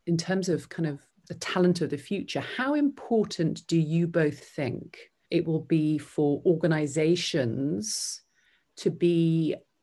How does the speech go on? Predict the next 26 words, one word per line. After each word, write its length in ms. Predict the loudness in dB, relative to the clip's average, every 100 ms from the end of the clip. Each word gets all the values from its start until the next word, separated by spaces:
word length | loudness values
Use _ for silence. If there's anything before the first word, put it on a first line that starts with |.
| _ -10
authentic, 1040 | -10 -6 0 0 0 -2 0 -2 -4 -10 -6
ethical, 960 | -4 -2 -4 0 0 2 2 -2 -4 -12 _ _ _ _ _ -4
and 500 | 0 0 0 -4 -6
principle-based 1300 | 0 0 0 -6 -8 -6 -4 -2 -2 -4 -10 -16 -16 0
in 220 | 2 2 2
order 440 | 4 4 4 0
to 480 | 0 -4 -6 -2 -2
be 160 | 2 2
able 240 | 0 -4
to 220 | -8 -8
attract 920 | -8 -8 -10 -2 -2 -2 -8 -12 -12 -14 _ _ _ _
the 60 | -10
talent 640 | -8 -6 -4 -4 -8 -14 -10
of 120 | -8
the 80 | -8
future? 580 | -8 -8 -8 -8 -8 -8 _ _ _
So 120 | -10 -8
thinking 540 | -2 -2 0 -2 2
more 400 | 2 4 4 2
about 680 | -2 -4 -2 -2 -2 -6 -14 -18 _ _ _ _ _ _ _
where 340 | -2 2 4
am 100 | 2
I 120 | 0 -2
going 260 | -6 -8
to 140 | -8 -6
work 560 | -4 -4 -4 -12 -20